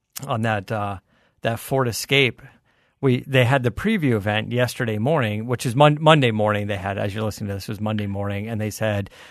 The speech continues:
you know, "W-, walk us through it, blah, blah, blah, take your photos, and everything's embargoed. You can announce it on Tuesday." And I said, "Oh, well, that makes sense, because it's April first. You don't want anybody to think this is a joke." And the four people kinda looked at each other and like,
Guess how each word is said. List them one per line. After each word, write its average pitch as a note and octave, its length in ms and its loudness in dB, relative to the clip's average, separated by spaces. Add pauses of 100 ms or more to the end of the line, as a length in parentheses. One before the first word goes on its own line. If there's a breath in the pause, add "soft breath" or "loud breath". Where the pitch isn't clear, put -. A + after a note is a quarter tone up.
(140 soft breath)
you G#3+ 80 6
know, B2+ 220 6
"W-, D3 240 -8 (340)
walk D3+ 320 8
us C#3 100 2
through C3+ 280 2
it, A#2+ 100 2
blah, A#2 220 4
blah, A2 160 0
blah, G#2+ 220 -2
take A#2 240 -8
your A2 100 -4
photos, G#2 580 -4
and A2 380 -4
everything's A#2+ 360 -2
embargoed. G#2+ 500 -2
You G#2+ 60 -4
can G#2+ 140 -6
announce G#2+ 380 -4
it G#2 60 -4
on G2+ 140 -4
Tuesday." E3+ 600 -4
And A2 100 -2
I A#2+ 40 0
said, D3+ 180 -2
"Oh, G#3+ 140 4
well, F#3+ 100 8
that G3+ 160 6
makes E3+ 240 4
sense, F#3+ 420 4
because B2+ 280 0
it's A2+ 120 -4
April C3+ 280 4
first. - 380 6
You D#3 60 0
don't D3 100 4
want D3 140 8
anybody C3+ 300 4
to - 40 -6
think C#3 220 4
this C3+ 160 0
is A2+ 140 -4
a A#2 60 -2
joke." B2+ 500 6 (520 soft breath)
And D#3+ 120 6
the D3 60 8
four F#3+ 200 10
people D#3 240 8
kinda D#3+ 200 8
looked C#3+ 260 6
at C#3+ 80 6
each B2+ 160 2
other B2 160 8
and A#2 100 8
like, G#2+ 320 6